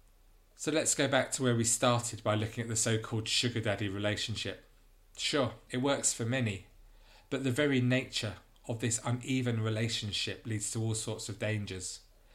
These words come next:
Money and sex, and, as I said, an unequal relationship with different motivations. It's fraught with danger.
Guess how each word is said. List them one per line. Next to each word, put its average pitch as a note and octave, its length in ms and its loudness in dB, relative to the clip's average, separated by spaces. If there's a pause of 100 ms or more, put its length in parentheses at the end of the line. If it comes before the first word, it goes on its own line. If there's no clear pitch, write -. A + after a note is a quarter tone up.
(180)
Money B2 480 2 (260)
and B2 180 0
sex, - 680 -4 (580)
and, A2+ 240 0
as A2+ 160 -8
I A#2 60 -4
said, B2 280 0
an A#2 120 0
unequal B2 560 -4
relationship A2+ 840 -2
with A2 140 -4
different A#2+ 320 -4
motivations. G#2+ 1040 -4 (240)
It's - 200 -4
fraught A#2 420 -2
with A2 140 -6
danger. G2+ 440 -4